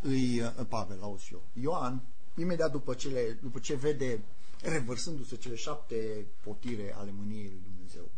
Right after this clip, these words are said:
Am discutat despre ele data trecută. Și într-unul dintre potirele astea, unul dintre cei șapte, dintre cei șapte îngeri care fac anunțuri în capitolul paisprezece, mă iertați.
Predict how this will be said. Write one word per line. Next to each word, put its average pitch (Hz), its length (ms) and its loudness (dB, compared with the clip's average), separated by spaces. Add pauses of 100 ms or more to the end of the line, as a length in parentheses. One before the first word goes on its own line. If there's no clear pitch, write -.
(320)
Am 104 100 0
discutat - 420 0
despre 104 240 0
ele 107 140 0
data 101 260 0
trecută. - 500 0 (840)
Și - 180 0 (640)
într-unul 190 500 2
dintre 151 320 0
potirele 135 760 0
astea, 202 480 0 (360)
unul 240 200 0
dintre 180 280 0
cei 190 220 0
șapte, 156 680 0 (100)
dintre 135 280 0
cei 180 160 0
șapte 170 360 0
îngeri 143 260 0
care 127 160 0
fac - 300 0 (480)
anunțuri 123 540 0
în 113 100 0
capitolul 113 540 0
paisprezece, - 760 0 (260)
mă 110 80 -2
iertați. - 500 0